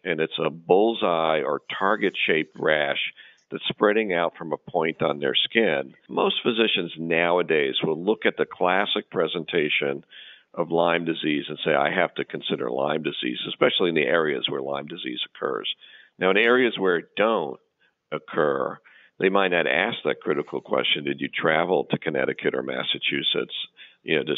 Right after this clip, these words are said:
somebody who lives, say, in Texas or somewhere where there's not as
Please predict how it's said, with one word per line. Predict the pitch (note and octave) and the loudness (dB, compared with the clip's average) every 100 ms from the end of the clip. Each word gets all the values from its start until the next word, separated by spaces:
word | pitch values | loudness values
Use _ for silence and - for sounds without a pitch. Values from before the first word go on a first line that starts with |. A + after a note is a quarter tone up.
| - | 2
somebody | E2+ D#2 D#2 D2 C#2+ | 2 4 2 0 -4
who | D2+ | -4
lives, | D2 D2 D2 - - - - - - | 0 0 0 -4 -6 -10 -20 -10 0
say, | D#2 C#2 C2+ | 2 2 -2
in | A#1+ | -6
Texas | - D2+ - - B1+ - | -2 -2 -2 -6 -4 -2
or | D2 A#1 | -2 -2
somewhere | - D#2 C#2 B1+ | -2 -2 -4 -4
where | B1+ | -4
there's | B1 C2+ - | -4 -6 -4
not | C#2+ | -4
as | C2 | -2